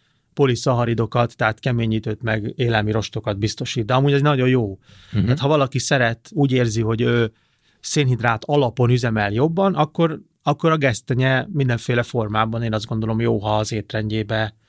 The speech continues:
Speaker 1: beletartozik. Akár egy gesztenye püré, akár ugye, ami már egyre könnyebben beszerezhető, tehát egy ilyen főtt gesztenye formájában, amit már zacskós
Speaker 2: Csomagolva és
Speaker 1: csomagolva
Speaker 2: árulnak,
Speaker 1: be
Speaker 2: igen.
Speaker 1: lehet,
Speaker 2: Igen.
Speaker 1: ö, így van, szerezni.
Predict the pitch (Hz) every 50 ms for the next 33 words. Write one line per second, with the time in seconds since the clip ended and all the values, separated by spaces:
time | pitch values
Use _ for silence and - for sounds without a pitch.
0 | _ _ _ _ _ - 110 104 127 113 107 107 - 117 104 104 - - 123 107
1 | 107 - 120 - - 120 110 107 113 117 123 113 - - 117 110 101 - - 151
2 | 143 147 143 143 143 143 139 - _ _ _ _ _ _ - 123 - - 127 120
3 | 123 123 120 117 - _ _ _ _ _ _ _ - - 123 120 123 120 117 120
4 | 120 120 175 226 269 196 135 117 117 123 127 123 110 117 117 110 - 135 123 120
5 | 110 110 110 107 117 117 - - 110 117 113 - - 117 - 123 117 110 - 107
6 | - 117 104 104 117 107 104 - - 135 127 123 120 120 120 113 - - - -
7 | 160 127 127 120 110 - - 127 113 113 113 110 110 110 110 107 _ _ _ _
8 | _ _ - - - 127 120 110 117 117 117 113 113 113 113 113 113 110 - 113
9 | 110 110 107 117 - - - - 156 120 123 113 - - - 127 113 104 - -
10 | - 123 113 110 101 107 107 104 107 110 101 - - 113 104 110 107 107 104 104
11 | 104 113 110 107 104 104 101 98 - - - 113 104 95 101 98 110 110 139 120
12 | 113 107 104 117 104 92 - - 113 104 107 104 - - - -